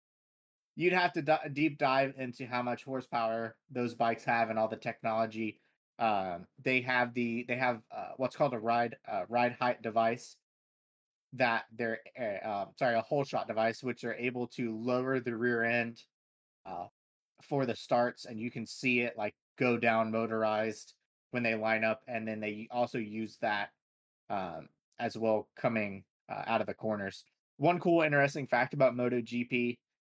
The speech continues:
is that a lot of it is computerized, even a lot more than what uh, Formula One would be. So, you know, on a throttle, you have zero to a hundred, you know, you have a scale.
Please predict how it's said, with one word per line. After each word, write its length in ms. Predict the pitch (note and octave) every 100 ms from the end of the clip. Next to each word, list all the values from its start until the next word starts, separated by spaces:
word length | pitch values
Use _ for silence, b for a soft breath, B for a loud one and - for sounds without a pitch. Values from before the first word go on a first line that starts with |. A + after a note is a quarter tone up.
| _
is 380 | C3+ A#2+ A2+ A2
that 420 | B2 A#2 G#2+ G#2 -
a 80 | C#3
lot 240 | B2 C3+
of 120 | D3+
it 200 | C3+ B2+ -
is 640 | B2 A2+ A2 G#2 - - _ -
computerized, 800 | B2+ - C#3+ B2+ A#2+ A2 A2 - -
even 200 | D3 D#3+
a 60 | B2+
lot 240 | B2 -
more 240 | A#2+ A#2+
than 500 | A#2+ A2+ A2+ G#2+ G#2+ - _ _
what 420 | B2 B2 A#2 G#2+ - _ _ A2
uh, 220 | G2 - - _ -
Formula 300 | D3+ C3+ A#2
One 320 | G#2+ A#2 B2+
would 180 | A#2 G#2
be. 280 | A2 G#2 - _ _ _ _
So, 560 | - - D3+ B2+ A#2+ - _ _
you 140 | D3
know, 100 | C3+
on 200 | B2 C#3
a 40 | C3
throttle, 460 | - D3 C#3+ C#3
you 160 | B2 B2+
have 160 | C3 A2
zero 540 | A#2 C3+ C3+ B2+ A#2+ A#2+
to 160 | C#3
a 40 | A2
hundred, 440 | B2+ A#2+ G#2+ G#2
you 120 | A2
know, 80 | A2
you 100 | A2+
have 80 | G#2+
a 60 |
scale. 460 | F#2+ - B2+ A2 F#2